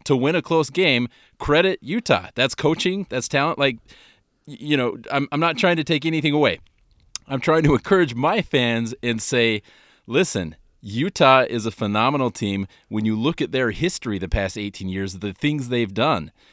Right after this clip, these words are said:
you know, the Fiesta Bowl, the, the Sugar Bowl, uh, jump to the Pac-twelve, maintaining, having success in the Pac-twelve, all that stuff.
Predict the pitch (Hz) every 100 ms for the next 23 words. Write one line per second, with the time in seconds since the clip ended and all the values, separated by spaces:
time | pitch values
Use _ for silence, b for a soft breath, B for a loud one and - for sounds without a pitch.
0 | b - 98 98 92 123 135 - 104 95
1 | 82 - - 101 92 92 95 90 92 156
2 | 120 101 85 80 B B B 92 92 85
3 | 87 - 123 135 127 107 139 120 - 123
4 | 113 95 90 104 101 131 123 120 107 127
5 | 123 - 117 - 147 131 127 123 120 113
6 | 127 127 - 131